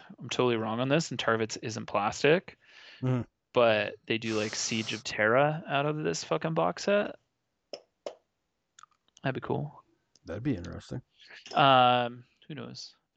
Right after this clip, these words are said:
Speaker 1: Who knows? Only time will tell,
Speaker 2: Only
Speaker 1: and
Speaker 2: time
Speaker 1: I
Speaker 2: will
Speaker 1: can't
Speaker 2: tell.
Speaker 1: wait. I'll be
Speaker 2: <laughs>
Speaker 1: pushing denim the whole time.
Speaker 2: <laughs> Pitching a tent?
Speaker 1: <laughs> Yeah. Uh, my pants will be two inches shorter right up until that box set comes out.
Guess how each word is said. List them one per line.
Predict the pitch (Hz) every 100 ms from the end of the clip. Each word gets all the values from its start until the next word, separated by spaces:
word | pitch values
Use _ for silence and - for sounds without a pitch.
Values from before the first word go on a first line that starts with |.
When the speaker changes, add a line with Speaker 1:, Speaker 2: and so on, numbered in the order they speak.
| _ -
Speaker 1:
Who | 196 202 208 202
knows? | - 131 120 - - 165 - - _ _ -
Only | 143 147
time | - 135 139
will | 135
tell, | - 123 127 127 127 -
Speaker 2:
Only | 143 143 143
Speaker 1:
and | 135
Speaker 2:
time |
Speaker 1:
I | 131
Speaker 2:
will | 139
Speaker 1:
can't | 135
Speaker 2:
tell. | 139 123
Speaker 1:
wait. | 123 113 - _
I'll | - 120
be | 120
Speaker 2:
<laughs> | 165
Speaker 1:
pushing | 160 156 147
denim | 131 135 135
the | 120
whole | 117 131
time. | - 123 113 110 - _ 180
Speaker 2:
<laughs> | 165 170 - 156 143 151 - - 147 -
Pitching | 151 - 139
a | 131
tent? | - 135 151 -
Speaker 1:
<laughs> | - _ _
Yeah. | 120 143 - - _ _ - - - - - 302 -
Uh, | 123 123 117 113 113
my | 123
pants | 127 147 143
will | 123
be |
two | - - 151 156 -
inches | 135 -
shorter | - - 131 - - 139 - -
right | 123 123
up | 123
until | 131 127 120
that | 123
box | 123 - -
set | - -
comes | - 127
out. | 170